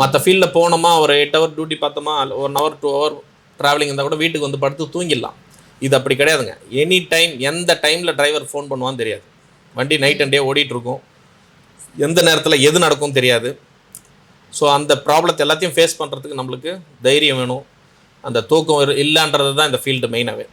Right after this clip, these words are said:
தூக்கம் கெட்டு தான் இந்த சம்பாத்தியமே இதுல நடக்குது. அது கூட சம்பாத்தியம் நல்லா நடந்தா சரி பரவாயில்ல, அதுக்காக கூட தூக்கம் கெட்டோம்னு சொல்லலாம்.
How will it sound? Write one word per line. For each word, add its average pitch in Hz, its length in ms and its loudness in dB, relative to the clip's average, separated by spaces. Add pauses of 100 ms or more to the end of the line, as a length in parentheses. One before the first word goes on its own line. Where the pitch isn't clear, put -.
தூக்கம் 156 240 0
கெட்டு 143 200 0
தான் 160 120 2
இந்த 135 160 -4
சம்பாத்தியமே 131 760 -2
இதுல 120 260 0
நடக்குது. 117 340 -4 (360)
அது 113 160 2
கூட 190 80 6 (100)
சம்பாத்தியம் 165 420 2
நல்லா 175 160 6 (100)
நடந்தா 175 280 2 (180)
சரி 147 180 -6
பரவாயில்ல, 151 280 2
அதுக்காக 160 320 0
கூட 156 180 -2
தூக்கம் 151 240 -6
கெட்டோம்னு 131 280 -6
சொல்லலாம். 113 240 -8